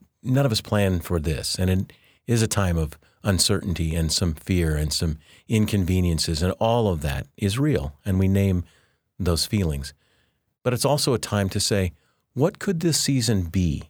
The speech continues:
for me? What could we learn? How could we grow? What could be those unexpected gifts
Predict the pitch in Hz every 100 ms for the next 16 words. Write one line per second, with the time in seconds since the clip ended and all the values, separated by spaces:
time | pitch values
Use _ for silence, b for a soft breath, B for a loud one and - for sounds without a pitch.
0 | _ - 78 69 65 73 107 151 - -
1 | 131 110 107 87 76 _ _ _ _ _
2 | - 95 98 82 73 110 139 - 104 101
3 | 98 90 80 80 135 - - 110 107 95
4 | 82 b b b b b b 95 92 87
5 | - _ _ _ _ _ _ 113 113 104
6 | - 98 95 - 82 82 80 69 - -